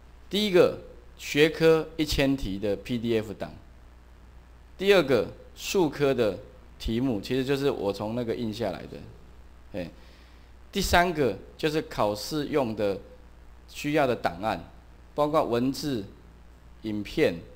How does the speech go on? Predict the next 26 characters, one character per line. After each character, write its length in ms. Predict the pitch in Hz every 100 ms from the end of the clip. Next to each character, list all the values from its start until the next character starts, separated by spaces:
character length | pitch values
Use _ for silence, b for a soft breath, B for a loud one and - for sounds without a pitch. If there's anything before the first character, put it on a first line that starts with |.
| -
那 60 | 113
么 80 |
照 220 | 117 160 135
片 300 | 147 107 87
啊、 100 | 85
图 120 | - 123
片 220 | 147 107
档， 180 | 85 - - b b
还 120 | - 131
有 100 | 127
那 100 | 123
个 500 | 120 107 107 104 104 - -
声 260 | - 139 131
音 140 | 131
档， 180 | 123 87 90 -
三 300 | - 127 131
个 80 |
类 120 | 123 113
型 140 | 101
的 80 | 92
档 160 | 87 85
案， 180 | 95 82 b b b b -
都 120 | 147
在 140 | 151 139
这 140 | 143
个， 120 | 117